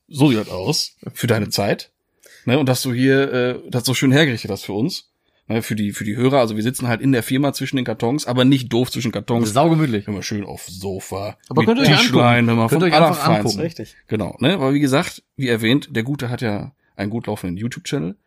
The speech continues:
Speaker 1: Unbedingt mal reinschauen, wer es noch nicht gemacht hat. Ist definitiv empfehlenswert. Man vergeudet keine Zeit damit.
Speaker 2: Nee.
Speaker 3: Ja, vielen
Speaker 1: Das ist
Speaker 3: Dank.
Speaker 1: schon mal klar.
Speaker 2: Würde ich auch behaupten.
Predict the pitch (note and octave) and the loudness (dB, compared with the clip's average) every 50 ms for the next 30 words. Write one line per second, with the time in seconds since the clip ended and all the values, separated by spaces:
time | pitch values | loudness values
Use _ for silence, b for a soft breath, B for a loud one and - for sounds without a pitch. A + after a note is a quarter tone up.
0 | _ _ _ _ _ _ _ _ - C#3 C3 C3 C3 B2 A2 G#2+ G#2 G2+ G#2+ C3 | _ _ _ _ _ _ _ _ 4 4 4 4 4 2 0 0 2 2 4 4
1 | D#3+ D#3 D#3 C#3+ C#3 C3+ C#3 D3 D3 D3 C3+ B2+ A2+ B2 C#3 - - E3+ F3+ - | 4 2 0 0 0 0 0 0 -2 -2 0 0 0 0 0 -2 -4 -8 -8 -8
2 | - _ _ _ _ _ _ _ _ _ _ - - - - D3+ D#3 - - - | -14 _ _ _ _ _ _ _ _ _ _ -20 -20 -2 0 0 2 2 2 0
3 | - - - - - - _ _ _ _ _ - - D3 E3 D#3+ E3 D3+ C#3+ D#3 | -2 -4 -8 -14 -18 -20 _ _ _ _ _ -2 2 2 2 2 0 -2 -2 -2
4 | C#3 C3+ C#3 C#3 D3+ D3 C#3 - C#3+ C3 - C3 C3 C3 C3+ C3 - - C3 B2+ | -2 -4 -2 0 0 0 0 2 0 0 2 2 2 2 0 0 -2 -2 0 2
5 | C#3+ D3+ E3 E3+ - D#3+ D#3 D#3+ - - C#3 B2 - - - - - - - A2+ | 4 4 2 2 0 0 0 0 0 -2 -2 -2 -4 -6 -12 -14 -12 -8 -8 -6
6 | G#2 - - C#4 G#3+ A#2 - - B2 B2+ B2+ - C3+ B2 A2+ A2 - - - - | -6 -6 -6 -6 -6 -6 -2 0 2 2 4 4 4 2 2 2 0 -4 -6 -8
7 | - _ _ _ _ _ _ - G#2 G#2 - - - - - - - - - - | -10 _ _ _ _ _ _ -10 -10 -8 -8 -6 -6 -4 -4 -4 -6 -6 -8 -10
8 | G#2+ | -12